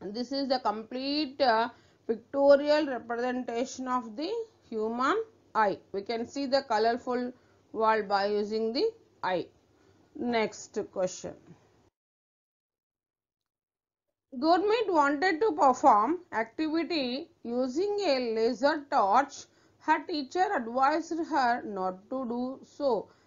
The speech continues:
Can you explain the basis of this teacher's advice? Now discuss. Laser rays can cause a permanent defect in the eye.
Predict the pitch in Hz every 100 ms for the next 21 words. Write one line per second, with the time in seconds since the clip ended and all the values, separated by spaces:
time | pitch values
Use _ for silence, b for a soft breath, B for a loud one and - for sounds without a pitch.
0 | b _ 208 185 233 233 - - 277 302
1 | 311 311 262 220 208 254 - 285 254 262
2 | 277 - 214 180 247 247 240 208 226 262
3 | 294 339 - b b b - 330 330 262
4 | 226 - 220 196 - - b b _ 220
5 | 233 220 285 302 320 330 - 277 208 202
6 | 220 220 208 233 196 202 226 220 233 285
7 | 320 240 233 240 226 - 226 220 262 -
8 | 214 196